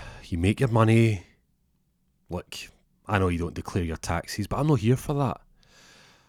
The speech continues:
I'm here for the other stuff." "The other stuff? I, I don't do drugs, if that's what you're saying. I don't put drugs through my shop." He goes, "No." He goes, "Look at this recording." Detective Surjit Uliwala shows him the recording, and it's Jav.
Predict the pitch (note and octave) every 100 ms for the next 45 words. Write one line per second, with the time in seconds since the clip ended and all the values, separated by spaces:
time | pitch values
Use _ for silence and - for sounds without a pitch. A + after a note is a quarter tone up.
0 | _ _ _ _ _ _ _ - B2+ B2
1 | A#2 G#2 F2 F#2+ F#2+ - F#2+ E2 - -
2 | - _ _ _ _ _ _ _ - F2
3 | A2+ E3 - E3+ - - - _ _ _
4 | _ _ - F#2 G2 A2 C#3+ G#2+ F2 G2
5 | B2+ D#3 E3 C#3+ - - - C#3 C3+ -
6 | - F#2+ G#2 - E3 D#3+ C#3+ E3 - -
7 | - - _ _ _ _ _ F2+ F2+ E2
8 | F2+ F2 - _ _ _ _ _ _ _
9 | _ _ _ _ _ _ _ _ _ -
10 | A2 A#2 B2 D3 G#2+ G2+ - F2+ G2 A#2+
11 | F#2+ _ _ _ _ _ _ _ _ -
12 | F2 - F#2 - - G#2 E2 F#2+ - F#2
13 | F#2+ F#2 F#2 F#2 - F#2 F2+ E2 E2+ D#2+
14 | D#2 - E2+ F2 F#2 E2 D#2 - - D#2+
15 | F2+ F2 -